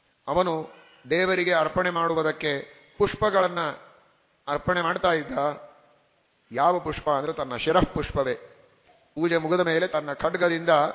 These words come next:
ತನ್ನ ಕುತ್ತಿಗೆಯನ್ನೇ ಕತ್ತರಿಸಿಕೊಂಡು ದೇವರ ಶಾಲಿಗ್ರಾಮದ ಮೇಲೆ ಹಾಕಬೇಕು.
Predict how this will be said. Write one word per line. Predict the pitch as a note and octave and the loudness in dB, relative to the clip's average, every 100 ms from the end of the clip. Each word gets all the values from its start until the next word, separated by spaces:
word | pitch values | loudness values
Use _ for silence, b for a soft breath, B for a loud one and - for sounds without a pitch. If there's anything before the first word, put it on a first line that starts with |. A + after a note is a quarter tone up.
| - - - | -8 -20 -8
ತನ್ನ | C#3+ D3+ | -6 -6
ಕುತ್ತಿಗೆಯನ್ನೇ | F3 - A3 G#3 G3 F#3+ | -8 -2 4 4 4 0
ಕತ್ತರಿಸಿಕೊಂಡು | F3+ F3 A#3 F#3+ F3 F3 F#3+ D3+ - - _ _ | -2 2 4 4 0 -2 -2 -4 -8 -20 _ _
ದೇವರ | C3 D3+ D3 C3+ A2 - - _ _ - | -2 0 0 0 -2 -12 -20 _ _ -6
ಶಾಲಿಗ್ರಾಮದ | D3 D#3+ D3+ D3 D3 | -4 -2 -2 -2 -2
ಮೇಲೆ | C#3 C#3+ | -6 -6
ಹಾಕಬೇಕು. | C#3+ B2 A2 G2+ | -4 -6 -8 -14